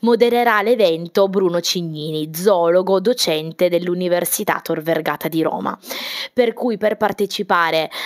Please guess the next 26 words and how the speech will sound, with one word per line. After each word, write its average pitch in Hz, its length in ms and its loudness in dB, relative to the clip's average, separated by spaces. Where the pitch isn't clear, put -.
eh, 170 960 0
è - 40 -2
sufficiente 185 840 -2
collegarsi 175 800 0
sulla 170 260 2
pagina 160 400 0
Facebook 165 640 -2
di 190 160 -4
Coordinamento 170 880 -4
Citange. 165 760 -2
Ovviamente 196 580 0
è 170 40 2
gratuito, 214 600 2
noi 220 140 2
vi 196 100 2
aspettiamo 180 680 -2
a - 160 0
partire 202 560 0
dalle 165 300 0
dieci 202 320 2
e 254 40 6
mezza 185 560 0
di 226 160 -4
sabato 170 600 0
nove 175 280 2
marzo. 165 680 0